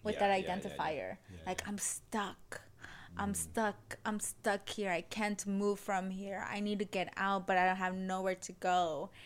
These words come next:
Speaker 1: Instead of being like, "Hey, I'm here. I'm in South Central. I was born in South Central.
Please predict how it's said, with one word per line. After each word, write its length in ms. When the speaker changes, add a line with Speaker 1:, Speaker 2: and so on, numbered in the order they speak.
Speaker 1:
Instead 360
of 120
being 180
like, 180
"Hey, 280
I'm 240
here. 800
I'm 320
in 120
South 260
Central. 320
I 20
was 120
born 320
in 140
South 200
Central. 640